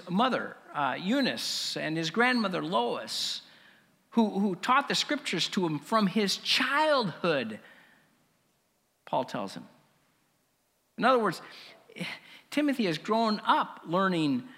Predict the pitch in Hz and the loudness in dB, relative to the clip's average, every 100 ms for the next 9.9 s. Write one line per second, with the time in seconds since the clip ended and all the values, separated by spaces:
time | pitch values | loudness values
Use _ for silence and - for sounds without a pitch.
0 | - - 151 143 123 - - 240 180 - | -20 -6 -2 -2 -2 -4 4 6 6 2
1 | - 170 147 - 170 131 208 262 214 233 | 4 6 6 4 0 2 2 2 2 2
2 | 202 240 262 277 262 220 240 208 175 214 | 2 0 0 2 2 2 2 0 2 2
3 | 240 254 240 220 208 196 180 170 151 143 | 4 4 4 4 4 4 4 4 2 0
4 | 165 262 269 233 220 - - 262 - - | 2 2 2 0 0 -2 -2 -4 -4 -4
5 | 208 165 156 165 147 143 - 160 135 123 | -6 -4 -4 -4 -4 -4 -4 -6 -8 -6
6 | 190 185 - - - - 262 262 240 214 | -6 -6 -10 -14 -8 -2 6 8 8 8
7 | 190 220 254 - 240 202 214 226 226 220 | 8 10 10 6 0 0 4 4 6 4
8 | - - - - 190 180 180 - - - | 2 -4 -8 2 4 4 -2 -8 -16 -4
9 | 208 262 - 240 247 208 214 208 214 | 2 4 4 2 6 6 6 4 0